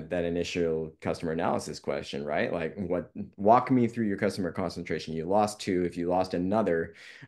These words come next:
uh, is that gonna cause you to lose sleep at night?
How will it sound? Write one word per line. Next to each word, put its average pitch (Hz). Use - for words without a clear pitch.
uh, 82
is 90
that 87
gonna 78
cause 80
you 82
to 80
lose 76
sleep -
at -
night? 60